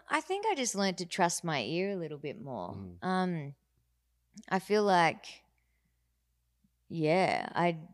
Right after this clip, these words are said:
Speaker 1: just trust my gut and, you know, trust my perfectionism. Like, n-, just went with it. If I didn't think it was good enough, like,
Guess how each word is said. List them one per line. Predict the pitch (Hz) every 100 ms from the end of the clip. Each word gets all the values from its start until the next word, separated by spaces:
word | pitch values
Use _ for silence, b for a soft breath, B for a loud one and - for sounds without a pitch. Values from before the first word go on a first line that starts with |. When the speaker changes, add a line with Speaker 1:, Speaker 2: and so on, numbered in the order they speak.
| -
Speaker 1:
just | 185 165 - - -
trust | - 165 -
my | 170 147
gut | 147 156 -
and, | 147 151 147
you | - 165
know, | 147 143 - b b b b -
trust | - 170 - 175
my | 156
perfectionism. | 147 165 - 170 - 160 131 117 87
Like, | 131 123 - - b b b b _
n-, | 175 170 -
just | - 165 - - _
went | - 165 170 -
with | 165 -
it. | 90
If | 147 165
I | 160
didn't | 160 156 -
think | 170 160
it |
was | 92 131
good | 143 156
enough, | 180 143 131 139 -
like, | 131 82 - -